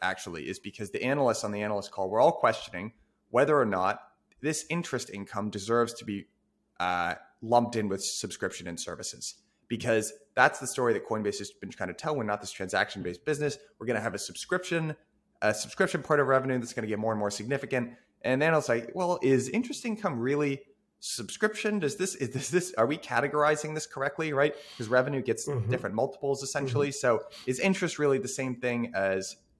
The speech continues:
Speaker 1: as these sorts of things? I would argue it's probably not, but I don't think that necessarily needs to be a bad thing. I think that Coinbase is basically a, a bank, right? And a lot of the way that
Speaker 2: Yeah.
Speaker 1: banks make
Speaker 2: Yeah.
Speaker 1: money, their net
Speaker 2: Yeah.
Speaker 1: interest margin businesses for the most part, right? It, it, same with brokerages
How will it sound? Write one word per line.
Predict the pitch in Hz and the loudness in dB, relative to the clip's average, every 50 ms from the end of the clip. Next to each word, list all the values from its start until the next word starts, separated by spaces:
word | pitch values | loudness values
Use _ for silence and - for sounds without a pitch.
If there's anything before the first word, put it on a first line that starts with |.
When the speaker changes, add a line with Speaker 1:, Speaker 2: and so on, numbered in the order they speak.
| _ _ - | _ _ -6
Speaker 1:
as | 101 101 - | -6 -6 -4
these | - 110 101 - | -6 -8 -6 -6
sorts | 104 98 - - | -6 -8 -8 -12
of | - | -16
things? | - 82 - - _ _ _ _ _ _ - | -16 -18 -18 -20 _ _ _ _ _ _ 4
I | - 143 | 6 6
would | 175 175 | 6 6
argue | 165 165 160 160 151 | 6 4 4 4 2
it's | 143 - - - - _ _ _ _ _ | 0 0 -4 -8 -16 _ _ _ _ _
probably | - 143 143 151 196 196 208 196 170 | 2 4 4 4 4 2 -2 -2 -2
not, | 123 110 101 85 131 156 - - | 0 0 0 0 -2 -4 -6 -4
but | - 131 | 0 0
I | 131 | 0
don't | 127 - 147 147 151 151 | 2 4 4 2 4 2
think | - 170 151 | -2 -2 0
that | 156 139 127 120 | 0 0 0 0
necessarily | 120 117 - - 123 120 120 117 | -2 -2 -2 -2 -2 -2 0 -2
needs | 117 110 107 - | -2 -4 -6 -8
to | - | -6
be | 120 110 | -4 -4
a | 104 | -2
bad | - 107 104 104 104 - | 2 2 2 2 0 -2
thing. | 139 117 85 - - _ _ _ _ _ | -4 -6 -6 -8 -14 _ _ _ _ _
I | - 117 | -2 -2
think | 120 156 160 139 | 0 0 0 0
that | 135 - - | -2 -2 -2
Coinbase | - 135 151 151 143 131 120 - | -2 -2 0 0 0 -2 -2 -4
is | 107 | -6
basically | 101 - 107 123 127 - - - 151 143 135 120 - | -6 -4 -2 -2 -2 -4 -4 -2 -2 -2 -2 -2 -2
a, | 107 104 101 - _ _ _ - 110 | -6 -6 -8 -10 _ _ _ -10 -8
a | |
bank, | 101 95 80 69 - - - - _ _ _ _ - | -6 -6 -8 -8 -10 -20 -20 -20 _ _ _ _ -2
right? | 101 98 107 117 117 - - - - | 0 2 2 2 0 -4 -10 -6 -2
And | 120 123 120 | 0 0 2
a | - | 2
lot | 117 117 117 135 | 4 4 4 4
of | 165 165 | 4 2
the | 143 | 2
way | 139 127 110 | 2 2 2
that | 113 117 | 2 2
Speaker 2:
Yeah. | 117 113 | 2 2
Speaker 1:
banks | 113 - - - - - | 2 0 -2 -4 -8 -8
make | 104 101 | -6 -2
Speaker 2:
Yeah. | - - | 2 4
Speaker 1:
money, | 220 185 127 117 120 - | 4 4 2 0 -2 -2
their | 113 107 | -2 2
net | 110 120 123 | 2 2 2
Speaker 2:
Yeah. | 131 | 2
Speaker 1:
interest | 123 - 123 113 - - | 0 -2 -4 -4 -2 0
margin | 104 104 101 107 95 95 - _ _ _ _ - | 0 0 0 -2 -8 -8 -12 _ _ _ _ -2
businesses | 143 151 135 127 107 104 95 - | -2 0 0 -2 -6 -8 -8 -6
for | - 107 | -4 -4
the | 107 | -2
most | 101 95 101 - - | -2 -2 -4 -2 -2
part, | 98 82 - - - - _ _ - | -2 -2 -2 -4 -8 -18 _ _ 2
right? | 120 131 - - - | 2 2 4 2 0
It, | 175 175 - | -2 0 -2
it, | 127 131 - - | -2 -4 -6 -6
same | - 208 202 202 | -2 0 0 0
with | 196 175 | 2 4
brokerages | 196 214 214 - 135 107 107 92 - - | 4 4 6 4 2 0 -2 -4 -6 -8